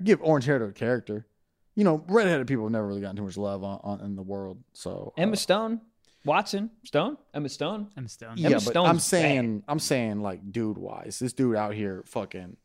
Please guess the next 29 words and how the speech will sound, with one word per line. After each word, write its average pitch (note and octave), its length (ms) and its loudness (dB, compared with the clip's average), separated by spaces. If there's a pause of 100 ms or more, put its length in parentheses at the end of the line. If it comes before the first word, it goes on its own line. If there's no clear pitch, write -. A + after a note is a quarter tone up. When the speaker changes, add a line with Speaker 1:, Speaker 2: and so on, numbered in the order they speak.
(120)
Speaker 1:
bro, B2 220 0
this, C3 140 0
this C3 180 -4
is A2 60 -6
me. A2+ 180 -4
I A2 140 -4
look B2 180 0
like A2+ 140 0
the G2 80 -6
guy F#2+ 160 -2
from F2+ 120 -12
the F2 60 -14
Jetsons. F2 560 -16 (120)
Speaker 2:
Yeah, C3+ 280 -2
that's E3+ 500 6
t-, D#3 200 -8
that F#3 180 2
is A#3 200 2
you, F#3+ 220 2
dude. D3+ 280 2
Speaker 1:
That, F3+ 140 4
Speaker 2:
that's A#3 140 8
Speaker 1:
that's A3+ 100 8
Speaker 2:
you. D4+ 200 12
That's - 200 6
you D#4 120 6
as B3+ 60 4
a A#3+ 60 2
dad. A3+ 280 2